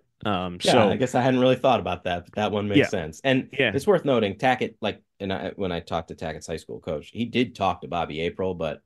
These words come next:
Speaker 2: I think Curtis was ready to get away from the West Coast. He liked Big
Speaker 1: Right.
Speaker 2: Ten, S E C style of play, and obviously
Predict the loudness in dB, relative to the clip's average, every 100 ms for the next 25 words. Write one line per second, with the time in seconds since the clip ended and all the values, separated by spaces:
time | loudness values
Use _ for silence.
0 | _ _ _ _ _ -6 -4 -4 -8 _
1 | _ _ _ -4 -4 -4 -6 -4 -4 -4
2 | -4 -2 0 -2 -2 -2 0 -2 -2 -2
3 | -2 -4 -10 -4 -4 -4 -4 -2 -2 -2
4 | -4 -6 -10 -10 -12 -6 -4 -2 -4 -2
5 | -2 -2 -2 -6 -6 -6 -8